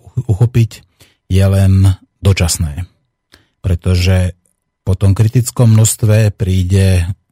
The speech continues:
ešte väčšie množstvo ľudí a jediné, čoho sa táto moc bojí, je práve tá ulica. Je práve to, že tí ľudia sa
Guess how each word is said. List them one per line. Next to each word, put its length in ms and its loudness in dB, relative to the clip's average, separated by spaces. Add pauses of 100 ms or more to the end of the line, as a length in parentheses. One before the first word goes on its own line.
(400)
ešte 320 -2
väčšie 320 -4
množstvo 340 -4
ľudí 560 0 (140)
a 400 -4 (960)
jediné, 480 4
čoho 240 2
sa 160 -4
táto 400 -2
moc 260 0
bojí, 540 0 (320)
je 80 0
práve 480 0
tá 240 -2
ulica. 480 -8 (640)
Je 80 -6
práve 640 0 (160)
to, 240 4 (480)
že 240 -4
tí 400 -4
ľudia 720 0 (560)
sa 400 -6